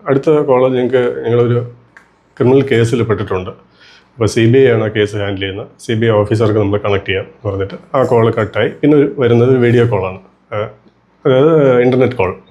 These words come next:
ആ, WhatsApp-ിൽ കൂടെ. അപ്പോൾ അതിൽ ഒരു സി ബി ഐ ഓഫീസർ എന്ന് പറഞ്ഞിട്ട് രാകേഷ് കുമാർ എന്ന് പറഞ്ഞ ഒരാൾ,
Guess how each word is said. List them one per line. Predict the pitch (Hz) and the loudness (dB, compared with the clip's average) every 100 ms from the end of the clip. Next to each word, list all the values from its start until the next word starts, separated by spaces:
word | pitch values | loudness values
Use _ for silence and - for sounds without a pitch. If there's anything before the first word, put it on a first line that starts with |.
| _ | _
ആ, | 85 69 - - _ _ _ _ _ 120 | -20 -20 -20 -20 _ _ _ _ _ -2
WhatsApp-ിൽ | 110 110 107 | 0 0 0
കൂടെ. | 101 95 | 0 -2
അപ്പോൾ | 92 _ _ - - _ - | -8 _ _ -20 -20 _ -2
അതിൽ | 131 151 | 2 4
ഒരു | 160 143 | 4 2
സി | 143 135 | 2 2
ബി | 147 | 4
ഐ | |
ഓഫീസർ | 139 120 135 139 | 4 2 0 0
എന്ന് | 127 117 | 2 2
പറഞ്ഞിട്ട് | 110 107 113 | 2 -2 -2
രാകേഷ് | 107 110 113 117 | 0 0 -2 -2
കുമാർ | 110 | -2
എന്ന് | 104 104 | 0 0
പറഞ്ഞ | 101 | 0
ഒരാൾ, | 101 98 98 | 0 -2 -4